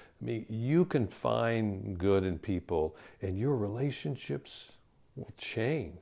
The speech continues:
Your attitude will change. Your perspective your, will change. Your, your impact will change, all because you find, I find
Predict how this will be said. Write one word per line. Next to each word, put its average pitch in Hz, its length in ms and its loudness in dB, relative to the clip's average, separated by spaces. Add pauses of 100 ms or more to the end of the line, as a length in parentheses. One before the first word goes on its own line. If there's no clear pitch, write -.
Your 104 200 -2
attitude 123 760 4
will 82 160 -4
change. 87 460 -2
Your 113 220 6 (680)
perspective 156 1000 4
your, 107 180 6
will 110 200 4
change. 107 380 4
Your, 127 280 6
your 117 300 -2
impact 156 600 4
will 90 100 2
change, 80 680 -4
all 151 180 4
because 104 760 4 (800)
you 139 280 2
find, 92 520 4
I 147 220 6
find 85 640 -2